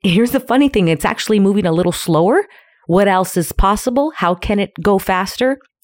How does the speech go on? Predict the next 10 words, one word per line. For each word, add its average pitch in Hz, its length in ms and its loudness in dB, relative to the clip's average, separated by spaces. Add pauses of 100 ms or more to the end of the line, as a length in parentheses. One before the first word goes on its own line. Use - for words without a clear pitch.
(340)
As 180 220 -2
of 170 100 0
right 190 400 -2
now, 226 300 2
today, 208 400 0
it's - 160 -2
going 170 260 0
a 170 80 0
little 165 200 0
slower. 208 580 -2